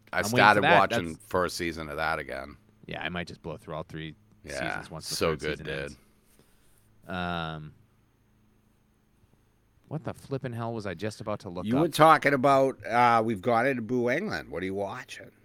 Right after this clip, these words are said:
Speaker 1: You've
Speaker 2: Oh.
Speaker 1: just done Squid Game, was what you're saying.
Speaker 2: Well, we both watched, uh, we finally, I finally watched Suspiria, Dario
Speaker 1: Oh, yeah,
Speaker 2: Argento's.
Speaker 1: Dario Argento.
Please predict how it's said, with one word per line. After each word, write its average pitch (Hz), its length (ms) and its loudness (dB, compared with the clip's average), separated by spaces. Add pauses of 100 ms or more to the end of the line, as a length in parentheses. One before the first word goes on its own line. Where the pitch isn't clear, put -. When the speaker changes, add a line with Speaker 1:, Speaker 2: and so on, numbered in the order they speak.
(160)
Speaker 1:
You've 87 140 -4
Speaker 2:
Oh. 123 160 8
Speaker 1:
just 90 200 6
done 117 240 4
Squid 101 320 -4
Game, - 500 -10
was - 120 -20
what 67 160 -14
you're - 100 -16
saying. 50 420 -14 (800)
Speaker 2:
Well, 131 260 2
we 131 120 2
both 143 340 2
watched, 185 580 -4
uh, 107 720 2
we 104 80 -8
finally, 139 540 -6
I 90 120 -12
finally 127 360 -8
watched 101 320 -2
Suspiria, 82 1400 -8
Dario 120 480 2
Speaker 1:
Oh, 117 200 6
yeah, 107 280 -2
Speaker 2:
Argento's. 101 440 -6
Speaker 1:
Dario 117 300 -2
Argento. 78 1040 -6